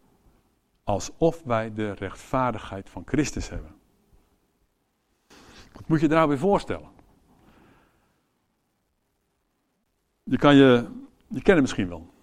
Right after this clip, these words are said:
Op de luchthaven kom je aanloop, je hebt je bagage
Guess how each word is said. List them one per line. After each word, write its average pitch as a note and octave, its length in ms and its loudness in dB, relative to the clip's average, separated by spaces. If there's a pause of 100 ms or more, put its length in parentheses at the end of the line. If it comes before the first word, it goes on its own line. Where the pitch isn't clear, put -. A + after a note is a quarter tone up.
(100)
Op B2 140 -10
de A#2+ 80 0
luchthaven D3 680 4
kom G2 160 -4
je G2 80 -4
aanloop, C3+ 400 4
je - 80 0
hebt G#2 120 0
je F#2+ 40 -8
bagage G2 680 -4